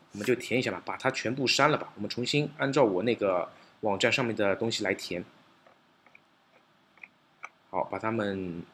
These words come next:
全部，诶，等一下啊，全部 Ctrl A，全部删除，然后复制粘贴一下。啊，这就是我之前那个，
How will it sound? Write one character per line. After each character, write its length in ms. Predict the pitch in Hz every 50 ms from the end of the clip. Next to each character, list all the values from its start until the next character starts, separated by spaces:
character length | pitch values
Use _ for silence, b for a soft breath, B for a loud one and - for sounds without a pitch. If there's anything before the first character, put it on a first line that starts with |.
| - -
全 340 | - - - 95 95 104 104
部， 440 | 107 - 127 120 107 95 82 - - - - - - - _ _ _ _ _ _ _ _ _ _ _ _
诶， 180 | - 147 175 - - - _ _ _ _ _ - - - -
等 100 | - -
一 60 | -
下 100 | - -
啊， 120 | - - - - - - - - -
全 180 | - - 101 101 113 113 104
部 80 | - - - -
Ctrl 400 | - 101 98 101 - - - - - -
A， 200 | 117 120 117 - - b b b b b b - - - _
全 200 | - - 117 117
部 120 | 123 117
删 240 | 110 - - 120 120
除， 240 | - - 101 87 - - -
然 100 | 101 101
后 240 | - - - 110 - - - -
复 320 | - - - - - 135 101
制 180 | 92 - 110 107
粘 160 | 113 113 117
贴 180 | 117 - 156 156
一 80 | 135
下。 140 | 104 - - - - - - - - _ _ _ _ _ _ _ _ _ _ _
啊， 140 | - - -
这 100 | - 127
就 80 | 120
是 80 | 123 127
我 100 | 110 98
之 160 | 95 - - 131
前 240 | - - 101 110
那 100 | 131 117
个， 80 | -